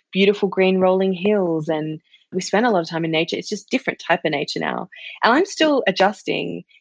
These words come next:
I lived in, like, an Arctic kind of alpine mountain <laughs> environment for twelve years. So I'm still adjusting to, like, how I am in nature here. But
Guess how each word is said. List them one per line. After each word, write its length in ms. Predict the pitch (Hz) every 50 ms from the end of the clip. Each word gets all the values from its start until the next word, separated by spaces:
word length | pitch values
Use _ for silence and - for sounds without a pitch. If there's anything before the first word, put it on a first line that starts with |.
| _ -
I 80 | 180 180
lived 200 | 180 180 175 -
in, 80 | 180 165
like, 220 | 156 156 160 -
an 100 | 175 - -
Arctic 500 | 156 151 165 - - - 180 - - - _ _ -
kind 140 | - 165 160
of 140 | 160 160 - -
alpine 460 | - 160 165 165 - - 156 156 160
mountain 300 | 156 147 - - - 180
<laughs> 80 | 175 175
environment 420 | 175 214 - 220 185 170 123 359
for 80 | 403 311
twelve 280 | - 254 202 208 196 208
years. 240 | 208 202 240 -
So 140 | - 190 180 - - - - - - -
I'm 120 | 220 233
still 220 | 214 - - 277 370
adjusting 520 | 339 208 262 - 277 294 - - 370 370 349
to, 260 | - 262 196 - - -
like, 220 | 185 190 190 196 - - _ _ _ -
how 260 | - - 180 175 190
I 120 | 196 190 180
am 240 | 160 160 180 196 190
in 100 | 180 165
nature 300 | 151 180 277 - - 262
here. 260 | - - 165 - 156 -
But 220 | - 175 - -